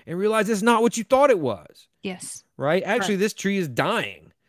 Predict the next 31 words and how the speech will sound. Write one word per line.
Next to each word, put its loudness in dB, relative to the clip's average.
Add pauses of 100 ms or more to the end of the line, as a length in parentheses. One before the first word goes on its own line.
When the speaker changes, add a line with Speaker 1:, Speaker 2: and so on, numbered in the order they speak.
(280)
Speaker 1:
right? 0
I 0
thought 0
it -2
looked -4
beautiful -2
from -6
afar, -4
but -2
I 0
get -6
here, -4
it's -8
not -2
what -2
I 0
wanted, -4
right? -8
So -8
that -8
you -12
can't -12
lock -8
into -8
that. -4
And -6
I -8
also -2
wanna -2 (120)
plug -4
this. 2